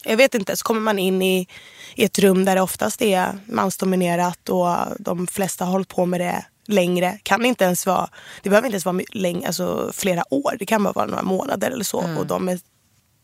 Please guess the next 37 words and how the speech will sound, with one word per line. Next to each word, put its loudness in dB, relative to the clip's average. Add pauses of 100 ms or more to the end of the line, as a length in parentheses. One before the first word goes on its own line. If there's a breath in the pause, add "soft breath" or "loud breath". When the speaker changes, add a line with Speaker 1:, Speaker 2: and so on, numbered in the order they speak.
(120)
Speaker 1:
alltså, -2
jag 0
vet -4
inte. -4 (560)
De -2 (600 soft breath)
är 4
så 4
bestämda 0 (100)
och, 0 (1300 soft breath)
jag -2
vet -2
inte, 0
har 6
makten 0
i 0
det -2
rummet. -2
Och 2
Speaker 2:
Ah, 4
Speaker 1:
om 2
man 2
Speaker 2:
vad 2
Speaker 1:
inte, 4
Speaker 2:
läskigt. -10 (1200 soft breath)
Speaker 1:
jag 2
vet 4
inte, 0 (100)
om 4
man 6
inte -2
känner 2
sig -4
bekväm 0
så -10
kan -6
det -8
bli -8